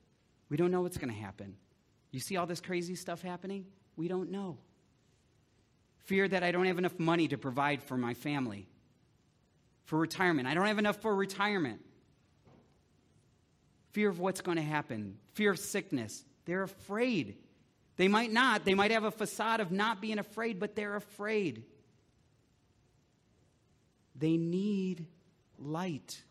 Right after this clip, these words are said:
And if we're not gonna be the light, then they will die afraid.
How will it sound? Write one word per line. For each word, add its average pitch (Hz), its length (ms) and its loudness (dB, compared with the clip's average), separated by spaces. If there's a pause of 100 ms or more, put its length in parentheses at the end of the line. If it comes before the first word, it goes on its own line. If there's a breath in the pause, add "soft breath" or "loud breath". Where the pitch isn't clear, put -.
(1700)
And 151 140 2
if 156 180 0
we're 180 200 -4
not 180 260 -2
gonna 165 160 -2
be 160 160 -2
the 147 140 -6
light, 151 420 -8 (2750)
then 123 240 -6
they 151 260 -2
will 170 240 -8
die 101 560 -10 (480)
afraid. 117 720 -16